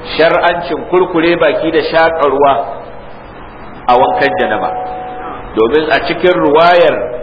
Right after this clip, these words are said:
Abu Awana da ruwayar Hafs yana cewa, "Summa tamadmada wastanshaqa," sannan ya kurkura baki ya shaƙa ruwa,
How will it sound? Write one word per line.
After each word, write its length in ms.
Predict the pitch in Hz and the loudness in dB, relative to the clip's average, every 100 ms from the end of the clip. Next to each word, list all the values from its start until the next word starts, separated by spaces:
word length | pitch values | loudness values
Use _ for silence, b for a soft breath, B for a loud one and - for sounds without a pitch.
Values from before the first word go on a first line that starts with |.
| - - - | -12 -14 -14
Abu 320 | - 127 151 170 | -4 -2 2 4
Awana 540 | 139 131 127 123 92 - - - | 4 4 4 2 -2 -6 -10 -4
da 120 | 123 | 0
ruwayar 420 | 127 156 160 147 123 | 4 4 4 2 0
Hafs 280 | 147 143 147 - - - - - - - - - - - - - - - - - - | -2 -2 -6 -10 -12 -16 -16 -16 -18 -18 -18 -18 -18 -16 -16 -16 -16 -16 -16 -16 -6
yana 260 | - 156 143 | 0 2 2
cewa, 300 | 143 151 135 | 2 2 2
"Summa 400 | 131 175 180 170 151 | 2 -2 0 0 0
tamadmada 760 | 135 131 160 160 160 175 165 | 0 0 0 0 0 0 2
wastanshaqa," 920 | 135 123 120 - 135 - - 131 107 95 - - - - - - - - - - | 2 0 -2 -2 -2 -2 -2 -2 -2 -4 -6 -12 -12 -14 -14 -16 -16 -16 -16 -4
sannan 360 | 151 147 139 | -2 0 -2
ya 80 | 135 | -2
kurkura 420 | - 165 147 135 | -2 -2 2 2
baki 280 | 120 120 123 | 2 0 2
ya 80 | 135 | 0
shaƙa 280 | 135 127 107 | 2 0 0
ruwa, 180 | 92 | -2